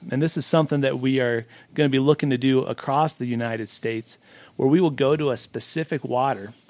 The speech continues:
and without pointing out a specific, like, "Oh, this is the honey hole everyone needs to hit," we'll talk about the species of fish in that water, the access points, where it's at.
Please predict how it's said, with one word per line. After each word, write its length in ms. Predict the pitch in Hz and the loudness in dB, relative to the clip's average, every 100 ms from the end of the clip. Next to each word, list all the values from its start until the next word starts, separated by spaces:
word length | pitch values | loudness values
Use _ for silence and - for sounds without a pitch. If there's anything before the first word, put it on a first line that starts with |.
| _ _ - | _ _ -6
and 100 | 147 | -2
without 440 | 156 214 190 - | 2 4 2 2
pointing 360 | - - 170 151 | -4 -2 0 2
out 220 | 139 131 | 0 0
a 60 | 120 | -2
specific, 680 | - 127 - 156 143 123 | -6 -4 -2 -2 -4 -6
like, 240 | 113 110 - - | -8 -10 -12 -6
"Oh, 140 | 123 | -4
this 220 | 123 147 | 0 0
is 80 | 139 | -2
the 100 | 127 | -4
honey 240 | 120 135 131 | -2 0 0
hole 240 | 120 120 | 2 2
everyone 240 | 127 127 | 2 0
needs 160 | 127 127 | 0 -2
to 80 | 117 | -2
hit," 320 | 117 196 139 - _ _ - _ | 0 2 2 -2 _ _ -20 _
we'll 140 | 160 | -4
talk 260 | 156 165 160 | 0 2 2
about 400 | 147 127 120 - _ - _ | 0 2 0 -4 _ -20 _
the 80 | 127 | -6
species 600 | - - 156 143 117 - | -4 -2 -2 -2 -6 -8
of 180 | - 117 | -10 -8
fish 280 | - 117 | -6 -6
in 60 | 113 | -6
that 160 | 110 113 | -8 -8
water, 340 | 104 104 104 | -8 -8 -10
the 200 | 120 143 | -8 -4
access 480 | 139 147 147 123 110 | 0 0 0 -6 -8
points, 440 | - 110 110 - | -10 -12 -12 -10
where 300 | 131 143 156 | -2 0 2
it's 140 | 143 - | 0 -2
at. 320 | 123 113 | -4 -4